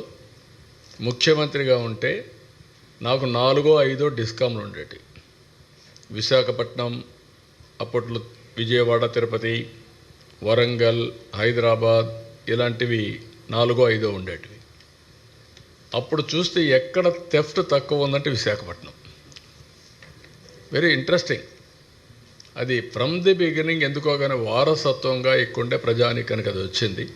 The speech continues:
అది కంటిన్యూ అయింది, ఇప్పుడు కంటిన్యూ చేస్తున్నారు. మీరు చెప్పినట్టు నేను అన్ని దిక్కల్లా నేను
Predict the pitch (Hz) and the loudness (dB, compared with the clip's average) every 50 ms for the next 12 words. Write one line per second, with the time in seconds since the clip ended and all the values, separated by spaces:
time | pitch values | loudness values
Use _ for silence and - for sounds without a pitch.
0 | - - - - - - - - - - - - - - - - 107 107 - - | -18 -20 -20 -20 -20 -20 -20 -18 -16 -16 -16 -16 -18 -12 -8 -6 -4 -4 -2 -2
1 | 104 107 117 120 147 143 139 127 113 104 101 95 95 98 107 139 175 - - - | -2 -2 0 2 2 2 4 4 2 2 0 -2 -4 -6 -6 -8 -8 -10 -14 -18
2 | - - - - - - - - - - - - 139 143 147 139 143 139 113 113 | -20 -20 -20 -20 -20 -20 -20 -20 -18 -16 -6 0 2 2 2 4 2 2 0 0
3 | 113 127 127 123 110 104 95 - - - 101 92 87 85 - - - - 107 110 | 0 -2 -2 -2 -2 -2 -2 -2 -4 -4 -4 -8 -10 -12 -12 -14 -12 -8 -6 -6
4 | 104 104 107 104 - 117 127 123 120 - 135 127 113 - - - - - - - | -2 -2 -4 -2 -2 0 0 0 2 2 2 2 2 0 -4 -8 -14 -16 -20 -20
5 | - - - - - - - - - - 98 107 117 123 123 120 101 90 - - | -20 -20 -20 -20 -20 -20 -20 -20 -16 -10 -2 0 2 2 2 0 -2 -6 -10 -12
6 | - - - 120 135 151 160 165 160 160 165 - 151 160 156 156 156 151 156 156 | -10 -6 -2 0 2 4 4 4 4 2 2 4 4 4 4 4 4 2 2 2
7 | 151 147 143 143 143 | 0 0 0 0 0